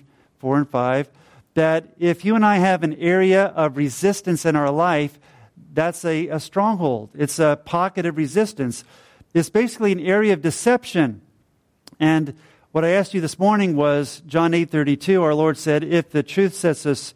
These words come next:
free," I asked, "what would deception do?" Remember that question? And deception means that we would have a lack of freedom in that area of our life.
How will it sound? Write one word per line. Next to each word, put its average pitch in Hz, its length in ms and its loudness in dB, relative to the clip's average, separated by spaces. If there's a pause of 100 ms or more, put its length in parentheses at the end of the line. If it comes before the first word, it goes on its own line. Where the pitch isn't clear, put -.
(280)
free," 156 540 0 (120)
I 135 140 -2
asked, 143 340 -2 (280)
"what 160 280 0
would 156 180 -4
deception 143 640 -2
do?" 120 300 -2 (480)
Remember 143 200 -2
that 147 140 0
question? 147 480 -4 (460)
And 143 380 -2
deception 160 540 -2
means 143 300 2
that 156 80 -4
we 160 140 4
would 143 300 0 (160)
have 151 420 -2
a 151 140 0
lack 156 340 -2
of 139 80 -10
freedom 127 320 -6
in 127 80 -2
that 139 160 -2
area 131 280 -2
of 117 80 -4
our 123 120 0
life. 147 440 -4